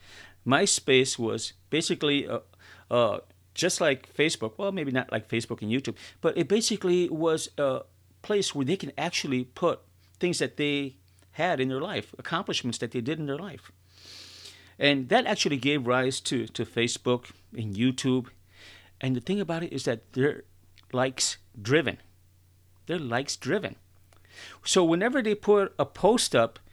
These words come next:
if they don't get a certain amount of likes within the first few minutes,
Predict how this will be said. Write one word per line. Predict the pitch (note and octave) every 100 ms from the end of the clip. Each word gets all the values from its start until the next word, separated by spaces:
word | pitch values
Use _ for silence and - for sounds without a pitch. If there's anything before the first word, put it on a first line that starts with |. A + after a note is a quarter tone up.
| - - -
if | B2
they | G3+
don't | B3 D3
get | A2+ E3+ -
a | A#2+
certain | - F3+ C#3
amount | B2+ D3 E3
of | G#2
likes | A2+ C#3 D#3+ B2+
within | A#2 B2
the | A2
first | C3+ C#3+ -
few | D3 A#2+
minutes, | A2+ D#3+ - -